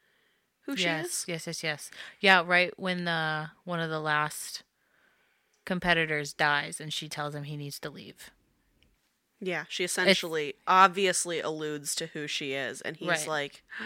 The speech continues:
Speaker 2: I, yeah, he
Speaker 1: "Gotcha."
Speaker 2: Yeah, yeah, yeah, in a roundabout way.
Speaker 1: Yeah.
Speaker 2: Yeah. I don't know.
Speaker 1: Hmm.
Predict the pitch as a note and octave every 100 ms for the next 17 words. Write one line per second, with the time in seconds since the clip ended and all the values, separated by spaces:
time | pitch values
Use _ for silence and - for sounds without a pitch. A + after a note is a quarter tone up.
0 | - - - - E3+ D3+ D3+ - - F#3+
1 | G3 F#3+ F3+ C3+ - - E3+ C3+ C3 E3
2 | D#3+ C#3 - _ _ - - - - -
3 | - _ F3+ E3 D3+ D#3 D3+ - - -
4 | D#3 F#3 E3 B2+ A2+ - _ _ _ _
5 | _ _ _ _ _ _ _ _ F3 D3
6 | C#3+ _ _ _ _ _ _ F3+ F3 E3
7 | D3 _ _ _ - _ G#3 E3+ C#3